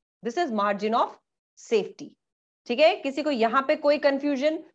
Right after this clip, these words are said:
Margin of safety कहां दिखता है? कंट्रीब्यूशन कहां आता है?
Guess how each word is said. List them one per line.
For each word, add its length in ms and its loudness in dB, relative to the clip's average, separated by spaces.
Margin 360 2
of 100 4
safety 520 0
कहां 240 2
दिखता 300 0
है? 240 -2
कंट्रीब्यूशन 920 0
कहां 280 2
आता 240 2
है? 300 -2